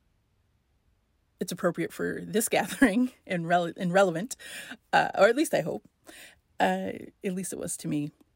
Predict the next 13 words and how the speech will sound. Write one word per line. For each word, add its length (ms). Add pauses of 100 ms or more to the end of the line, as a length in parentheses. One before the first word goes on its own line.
(800)
And 480
I 80
appreciate 840
that 500 (920)
the, 800 (1500)
just 340 (420)
holding, 600 (160)
so, 240 (180)
just 240
simply 320
holding 420
up 300 (1500)
the 640